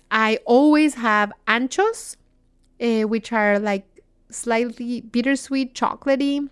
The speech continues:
I have guajillos, which are just crowd-pleasing, happy chilies. Chile de árbol, which are rustic, smoky, more spicy.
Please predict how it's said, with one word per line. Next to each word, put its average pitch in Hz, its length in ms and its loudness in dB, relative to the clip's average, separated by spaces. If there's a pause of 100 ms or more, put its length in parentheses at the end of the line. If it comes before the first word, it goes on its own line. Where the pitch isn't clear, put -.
(180)
I 220 80 2
have 233 240 2
guajillos, 220 640 2
which 214 200 -4
are 208 80 -2
just 202 300 -6
crowd-pleasing, 214 800 -2
happy - 400 -4
chilies. 196 640 -8 (640)
Chile 277 360 4
de 262 80 4
árbol, 214 720 4
which 220 260 -4
are 202 320 0 (180)
rustic, 220 420 -2
smoky, 208 720 -6
more 196 220 -6
spicy. 226 680 -8